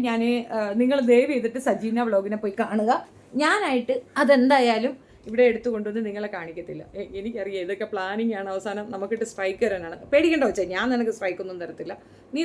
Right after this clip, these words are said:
ധാരാളമായിട്ട് എൻ്റെ വോയിസ് എടുത്തുണ്ടോ, എനിക്ക് അതിനകത്ത് തർക്കമൊന്നുമില്ല. പിന്നെ എനിക്ക് ഇഷ്ടപ്പെട്ടു കേട്ടോ, ആദ്യമായിട്ടാണ് നീ ഇച്ചിരി മര്യാദയ്ക്കൊക്കെ എന്നെ വിളിച്ച് സംസാരിക്കുന്നത്. "ഷെഫീനത്തെന്നൊക്കെ വിളിക്കുമല്ലേ?" Thank you മോളെ, സന്തോഷമുണ്ട് കേട്ടോ. നീ താത്ത എന്നൊക്കെ വിളിച്ചതിൽ എനിക്ക് ഭയങ്കര സന്തോഷമുണ്ട്. സാധാരണ അങ്ങനെയല്ലല്ലോ, മോശമല്ലേ പറയാറുള്ളൂ. അപ്പോൾ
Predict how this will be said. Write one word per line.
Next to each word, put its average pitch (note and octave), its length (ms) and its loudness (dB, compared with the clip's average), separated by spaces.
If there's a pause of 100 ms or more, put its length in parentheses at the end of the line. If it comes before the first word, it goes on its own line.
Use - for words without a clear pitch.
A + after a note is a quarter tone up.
ധാരാളമായിട്ട് G#3 480 0
എൻ്റെ F#3 200 -4
വോയിസ് F3+ 260 -4
എടുത്തുണ്ടോ, E3+ 320 -6
എനിക്ക് F#3 160 -8
അതിനകത്ത് F3+ 220 -8
തർക്കമൊന്നുമില്ല. E3 520 -10 (380)
പിന്നെ D#4 140 2
എനിക്ക് C4+ 220 2
ഇഷ്ടപ്പെട്ടു G#3 360 -2
കേട്ടോ, F3+ 200 -4
ആദ്യമായിട്ടാണ് A3+ 680 0
നീ A3+ 80 0 (400)
ഇച്ചിരി B3+ 280 -4
മര്യാദയ്ക്കൊക്കെ G#3+ 680 0
എന്നെ F#3 180 -6
വിളിച്ച് F3 260 -4
സംസാരിക്കുന്നത്. E3+ 580 -6 (120)
"ഷെഫീനത്തെന്നൊക്കെ G4 760 -2
വിളിക്കുമല്ലേ?" F3 420 -4 (140)
Thank G3 200 -4
you F3 100 -8
മോളെ, D#3+ 160 -8 (100)
സന്തോഷമുണ്ട് E3+ 560 -8
കേട്ടോ. A3 200 -4 (380)
നീ G3 80 -2 (200)
താത്ത G3 260 -4
എന്നൊക്കെ F3 280 -8
വിളിച്ചതിൽ E3+ 400 -8
എനിക്ക് E3+ 220 -10
ഭയങ്കര F3+ 360 -8
സന്തോഷമുണ്ട്. F3 540 -10
സാധാരണ F#3 380 -6
അങ്ങനെയല്ലല്ലോ, G3 540 -2
മോശമല്ലേ G#3+ 460 -2
പറയാറുള്ളൂ. E3 480 -10 (400)
അപ്പോൾ A3 160 2